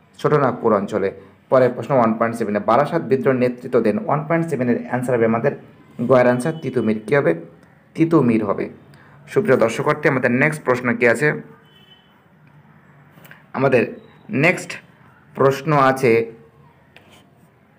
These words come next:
আহ, তো দেখো, ওয়ান পয়েন্ট সেভেনের answer হবে তিতুমির, বলে দিয়েছি আমি। পরের প্রশ্ন ওয়ান পয়েন্ট এইটে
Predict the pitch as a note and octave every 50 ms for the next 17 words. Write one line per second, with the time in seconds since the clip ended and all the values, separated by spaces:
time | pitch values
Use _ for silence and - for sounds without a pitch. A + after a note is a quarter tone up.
0 | _ _ - _ - - B2+ B2+ B2+ B2+ - D#3+ E3 D#3+ E3 E3+ - - - C3+
1 | C3+ C3 - C#3+ C#3 C3+ C3+ C3 C3+ C3+ C3 - C3 B2+ B2+ B2+ B2 A2 A2+ A2+
2 | - C3+ C3+ C#3+ C#3+ C#3+ C3+ C3 A#2 A#2 A#2+ B2 A#2+ B2+ C3+ C3+ C3 - C#3+ C#3+
3 | C#3+ C3+ C#3 C#3 B2+ A#2+ A2+ - A2 - B2 A#2 A#2 A#2 A#2 A#2 B2 A#2+ A#2+ A#2+
4 | G#2+ G#2 - G#2 G2